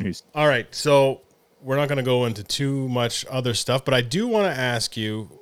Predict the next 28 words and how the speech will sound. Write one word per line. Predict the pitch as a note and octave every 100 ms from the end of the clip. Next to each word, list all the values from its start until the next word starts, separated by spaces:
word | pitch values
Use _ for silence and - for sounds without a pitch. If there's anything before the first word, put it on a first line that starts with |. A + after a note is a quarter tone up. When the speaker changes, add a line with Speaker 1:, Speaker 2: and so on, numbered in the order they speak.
| -
Speaker 2:
staking | - C3 B2 A#2+
the | A2+
hockey | A#2+ A#2+ G#2+
thing, | A2+ G#2+ G#2 _ - - _ -
uh, | G#2+ G#2+ G#2+ G#2+
Eugene | G#2 D3+ C#3+ C#3+ C3
Melnyk | B2+ B2+ A2+
was | A2 G2+
asked | G#2+ G#2+ G2+ -
about, | G2+ G2 G2+ G2+ G2+ G2 - _ _
um, | G#2+ G2+ F#2+ F#2+ F#2 F2+ C2+ A2+ _ _ _
possibly | - C3 - A2+ A#2
trading | - - F3+ F#3 C3+ A#2+ A#2+ A2 - -
the | A#2+
third | - B2 A#2+ A#2
and | G#2+
fifth | - D3 -
overall | B2 A#2 A2+ G#2+
picks | G#2+ - C3+ A#2+ - - _ - -
to | C3
try | - C3+ B2
and | A#2+
land | B2 F#3+ F3 D3+ C#3 C3+ - - _ -
the |
number | A#2 A#2 C3
one | G#3+
overall | G#3 C#3 B2+ A2
pick. | - G#2+ -